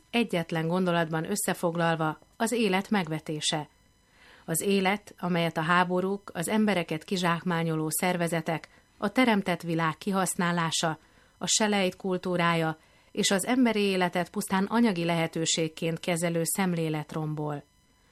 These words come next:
Az anyaméhben megölt magzatokra utalva a pápa föltette a kérdést:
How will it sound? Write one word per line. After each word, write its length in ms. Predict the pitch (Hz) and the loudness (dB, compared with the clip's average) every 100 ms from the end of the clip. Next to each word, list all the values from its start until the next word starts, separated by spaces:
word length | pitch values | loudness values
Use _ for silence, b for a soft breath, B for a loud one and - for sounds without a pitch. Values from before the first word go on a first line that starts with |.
| b | b
Az 180 | 196 185 | -4 0
anyaméhben 680 | 247 240 214 185 165 165 160 | 4 6 6 4 2 0 0
megölt 460 | 175 170 165 160 185 | 0 0 -2 -2 0
magzatokra 640 | 180 180 165 170 - 170 | 0 0 0 -2 -2 -2
utalva 440 | 180 175 170 170 | 0 2 2 2
a 60 | 165 | 2
pápa 340 | 185 180 190 | 4 4 2
föltette 560 | 180 208 180 156 - 170 | -2 -2 -2 -4 -4 -4
a 40 | |
kérdést: 720 | 151 170 156 156 151 151 - | -4 -4 -4 -4 -4 -4 -8